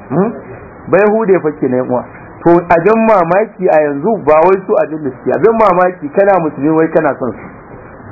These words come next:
Kana musulmi kana koyi da su. Kana musulmi aƙidar ka kusan ga ta nan, musulunci naka kullum kai ba ka da wani abin sha'awa, abin koyi, abin burgewa sai Yahudawa da ƴan baran nan su munafukai.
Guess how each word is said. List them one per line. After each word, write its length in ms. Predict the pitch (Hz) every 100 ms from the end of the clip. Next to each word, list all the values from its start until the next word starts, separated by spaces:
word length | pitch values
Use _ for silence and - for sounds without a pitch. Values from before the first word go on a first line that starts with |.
| - -
Kana 300 | 190 226 214
musulmi 400 | 180 165 151 175
kana 240 | 202 180 143
koyi 260 | - 160 147
da 100 | 107
su. 180 | - 101
Kana 320 | - 202 214
musulmi 540 | 185 170 160 160 190 190 - -
aƙidar 500 | - 156 196 180 170
ka 180 | 175 175 175 -
kusan 360 | - 165 180 180
ga 120 | 135
ta 160 | - 151
nan, 140 | 151
musulunci 540 | 175 185 196 190 190
naka 300 | 160 170 170 -
kullum 600 | - 220 220 220 214 202 - - -
kai 180 | - 185
ba 160 | 208 214
ka 140 | 196
da 100 | 196 175
wani 160 | 180
abin 340 | 175 147 160 175
sha'awa, 500 | 170 - 156 139 131
abin 320 | 123 165 160
koyi, 320 | - 196 180
abin 280 | 147 131 151
burgewa 440 | 160 156 139 147 151 - - - -
sai 160 | 151
Yahudawa 680 | 160 170 160 170 170 170 170
da 100 | 160
ƴan 180 | 143 139
baran 260 | 151 143 113
nan 220 | 131 135
su 120 | 135
munafukai. 520 | 117 110 101 101 110